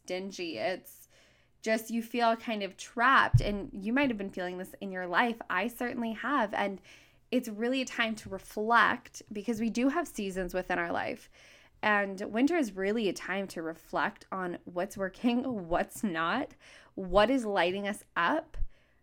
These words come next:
'Cause take away that sun, take away those external circumstances, what is actually filling our cup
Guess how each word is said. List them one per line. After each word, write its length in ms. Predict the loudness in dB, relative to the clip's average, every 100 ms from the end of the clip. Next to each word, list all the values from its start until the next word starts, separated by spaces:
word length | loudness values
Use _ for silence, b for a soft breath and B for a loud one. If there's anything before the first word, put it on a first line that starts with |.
| _
'Cause 260 | 2 4 4
take 300 | -2 -4 2
away 180 | 2 4
that 240 | 2 0
sun, 340 | 2 2 4 2
take 240 | -2 -4
away 160 | -2 0
those 220 | 0 -2
external 500 | -6 -4 -2 -2 -2
circumstances, 840 | -2 -4 -6 -8 -4 -4 -2 -4 -4
what 360 | -8 2 4 6
is 160 | 2 2
actually 420 | 2 2 -4 -6
filling 500 | -6 -2 -2 -2 -2
our 140 | -2
cup 380 | -2 -4 -6 -6